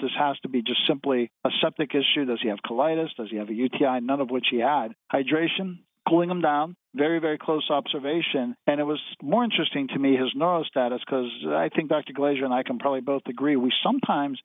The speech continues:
don't realize the neuro effect of heat. It took this gentleman, who's a very intact, very robust man,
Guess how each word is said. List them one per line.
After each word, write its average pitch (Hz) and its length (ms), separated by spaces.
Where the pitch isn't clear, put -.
don't 160 220
realize 156 420
the 135 80
neuro 143 360
effect 135 340
of 120 100
heat. 151 320
It 180 140
took 214 220
this 190 200
gentleman, 180 360
who's 131 180
a 135 80
very 165 540
intact, 175 580
very 147 320
robust 139 500
man, 139 380